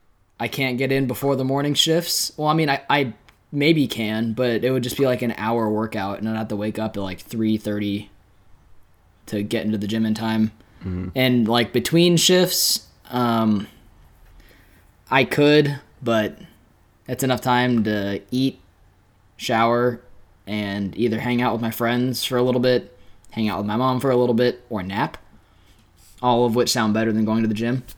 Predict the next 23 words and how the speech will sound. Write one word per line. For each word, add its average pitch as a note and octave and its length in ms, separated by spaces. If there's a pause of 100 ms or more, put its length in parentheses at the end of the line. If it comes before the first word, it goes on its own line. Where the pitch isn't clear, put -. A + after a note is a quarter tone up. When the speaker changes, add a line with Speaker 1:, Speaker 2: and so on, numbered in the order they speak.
Speaker 1:
so. G2+ 320 (320)
Speaker 2:
Especially F2+ 320
when D#2+ 160
you're D#2+ 80
tired E2 320
from E2+ 160
work. F#2 200 (640)
Speaker 1:
Oh, B2+ 80
yeah. A2+ 280 (420)
And, A#2 280
you, A#2 80
and A#2+ 80
then C#3+ 120
you C#3 80
have C3 100
to - 100
go G#2+ 380 (240)
back G#2+ 400 (140)
in F#2 260
a F#2+ 60
few G2+ 240
hours. F#2+ 500 (640)
Uh, F#2 320